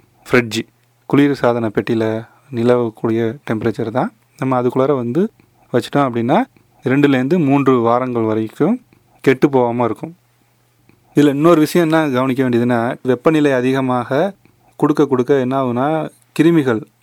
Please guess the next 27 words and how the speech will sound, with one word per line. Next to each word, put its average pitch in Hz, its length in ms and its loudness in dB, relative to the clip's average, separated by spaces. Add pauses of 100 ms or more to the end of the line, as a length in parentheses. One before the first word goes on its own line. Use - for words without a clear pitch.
(160)
உணவுப் 131 280 -2
பொருள்ல 120 320 0
இருக்கிற 117 220 -4 (100)
கிருமிகள் 120 420 -2 (120)
மொத்தமாகவும் 135 560 -4
அழிஞ்சு 117 280 -8
போயிடும். 110 260 -6 (600)
அதனால 127 240 -4 (120)
வந்து 127 180 -6 (100)
இப்ப 131 200 -12
அந்த 117 160 -6
ultra 123 240 0
ஹை 143 80 0 (100)
temperature 123 440 -4 (180)
எல்லாம் 120 220 0
பதப்படுத்துற 123 520 0 (100)
பால்ல 131 340 0
வந்து 120 220 -6
பாத்தீங்கன்னா, 117 380 -6 (480)
அறை 135 280 0
வெப்பநிலை, 123 400 -2 (140)
அறை 131 140 0
வெப்பநிலைனா 131 600 -2 (180)
எந்தவித 135 360 2 (220)
குளிர்சாதன 139 600 0
பெட்டியும் 135 400 -4 (120)
இல்லாமல் 117 400 -4